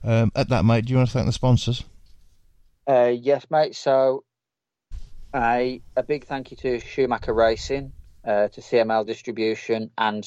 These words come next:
Speaker 2: to Will Speed R C. Three great British companies. Check out their products. Put a, um, put an order in.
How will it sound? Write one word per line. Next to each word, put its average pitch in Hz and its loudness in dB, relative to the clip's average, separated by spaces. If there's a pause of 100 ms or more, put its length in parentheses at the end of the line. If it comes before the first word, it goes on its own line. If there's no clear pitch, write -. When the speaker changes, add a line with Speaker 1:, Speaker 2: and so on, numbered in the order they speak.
Speaker 2:
to 104 -4
Will 107 4
Speed 104 2
R 107 4
C. 135 0 (680)
Three 131 2
great 120 2
British 107 -10
companies. 110 -8 (1300)
Check 120 -2
out 117 4
their 107 -2
products. - -4 (480)
Put 123 2
a, 107 2
um, 104 -10 (1500)
put 135 0
an 120 0
order 104 2
in. 101 -4